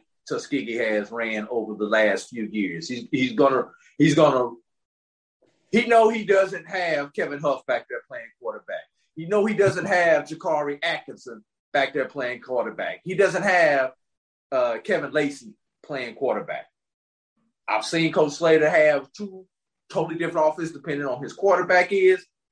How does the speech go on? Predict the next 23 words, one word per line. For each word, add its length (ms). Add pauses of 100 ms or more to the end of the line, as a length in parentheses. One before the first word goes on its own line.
(280)
Tuskegee 460
fans, 480 (200)
you're 140
gonna 180
see 200
offense 360
number 240
two, 380 (320)
at 160
least 340
early 380
on 400 (380)
in 460
this 400 (340)
season, 640 (220)
along 640
with 280 (120)
Coach 300
Kevin 320
Powell, 400
the 120
new 120
defensive 420